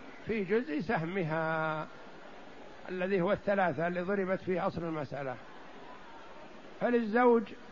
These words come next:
ثلاثة مضروبا في ثلاثة له تسعة. يقول: "أنا أريد النصف"، هذا عبارة عن ثلث،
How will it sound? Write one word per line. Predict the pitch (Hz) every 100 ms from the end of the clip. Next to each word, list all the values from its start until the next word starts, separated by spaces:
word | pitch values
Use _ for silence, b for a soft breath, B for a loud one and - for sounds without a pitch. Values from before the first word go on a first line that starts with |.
| - - - - - - - - -
ثلاثة | 202 185 143 151 127 - - - - - - - - - - - -
مضروبا | 196 202 240 240 233 247 285 - - - - - - - - - - -
في | 208
ثلاثة | 151 190 175 160 160
له | 175 170 160
تسعة. | 160 - - 131 - - - - - - - - - - - - - - - - - - - -
يقول: | - 214
"أنا | 214 220
أريد | 233 233
النصف"، | 240 262 - - - - - - - - - - - - - -
هذا | 202 202
عبارة | 202 220 226
عن | 190 214
ثلث، | 208 269